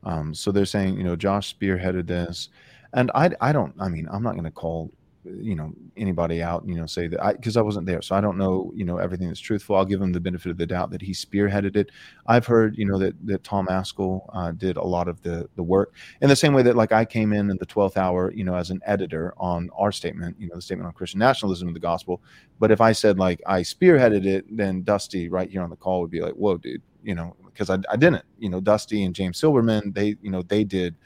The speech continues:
um, a lot of, a lot of the work, the legwork. So, um, all that being said, I don't know who spearheaded it, but one problem, I, and I remember thinking this all the way back in, like, in twenty twenty, when,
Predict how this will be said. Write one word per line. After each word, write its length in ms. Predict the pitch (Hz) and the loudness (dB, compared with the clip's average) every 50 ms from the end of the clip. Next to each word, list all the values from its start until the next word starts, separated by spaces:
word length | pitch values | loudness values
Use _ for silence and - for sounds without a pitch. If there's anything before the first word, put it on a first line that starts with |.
| _ - - - _ _ _ - | _ -20 -20 -20 _ _ _ -12
um, 260 | 95 90 85 85 90 - | -8 -6 -4 -4 -2 0
a 60 | 107 | 2
lot 240 | 101 98 92 92 87 | 4 6 6 4 4
of, 200 | 87 85 80 - _ - | 2 -2 -6 -8 _ -6
a 80 | - 98 | -2 0
lot 180 | 92 87 85 | 0 0 -2
of 80 | 82 78 | -2 -6
the 60 | 85 | -12
work, 240 | 78 82 80 - - - | -8 -8 -8 -8 -8 -6
the 60 | 92 | -2
legwork. 360 | 90 90 90 85 87 76 - - | 0 0 0 0 -2 -8 -14 -12
So, 280 | - - - 117 87 - _ _ - - - - _ _ - | -2 4 4 4 4 4 _ _ -20 -20 -20 -20 _ _ 0
um, 200 | 104 101 92 95 - | 2 2 2 4 6
all 140 | - 143 156 | 8 8 8
that 140 | 160 131 131 | 8 8 6
being 180 | 123 117 107 | 4 2 2
said, 240 | 104 - 123 117 113 - - | 2 4 4 4 4 4 2
I 140 | 131 160 | 2 4
don't 160 | 160 143 120 117 | 4 4 2 2
know 160 | 107 104 98 | 2 0 0
who 100 | 101 104 | 0 -4
spearheaded 520 | - - - 101 98 95 98 98 95 95 | -6 -4 -2 -2 0 0 0 0 0 0
it, 200 | 101 101 - - | -2 -2 -2 -2
but 180 | 117 117 98 - | -2 -2 -2 0
one 300 | 131 151 175 208 233 196 - _ - | 0 0 0 0 0 -4 -10 _ -20
problem, 560 | - - - 113 113 117 107 92 85 82 - - | -8 -2 2 2 2 2 0 -2 -6 -8 -8 -6
I, 220 | - 110 123 135 - - | -2 -2 -2 -2 -2 -4
and 140 | 117 123 127 | -4 -2 -2
I 120 | 131 185 | -2 -2
remember 400 | 208 202 214 196 165 165 170 151 | -2 -2 -2 -2 -2 -2 -2 -4
thinking 360 | - - - 127 131 - 104 | -6 -6 -8 -8 -6 -6 -6
this 180 | 92 87 - - | -6 -8 -8 -8
all 200 | - 95 117 139 | -6 -4 -4 -4
the 80 | 151 156 | -2 -4
way 120 | 160 151 | -4 -4
back 360 | 139 123 117 123 123 - - | -4 -4 -4 -4 -4 -6 -8
in, 80 | 117 107 | -8 -6
like, 220 | 104 98 95 - _ _ _ - | -4 -4 -6 -8 _ _ _ -10
in 120 | 110 104 - | -10 -10 -8
twenty 280 | - - 104 107 113 110 | -6 -4 -4 -4 -4 -4
twenty, 340 | - - 175 170 107 82 - _ _ _ _ _ _ _ _ _ _ _ _ - - - - | -4 -2 -2 -2 -2 -4 -8 _ _ _ _ _ _ _ _ _ _ _ _ -20 -18 -12 -6
when, 440 | 113 113 131 151 165 170 175 175 | 0 2 2 2 2 0 -2 -6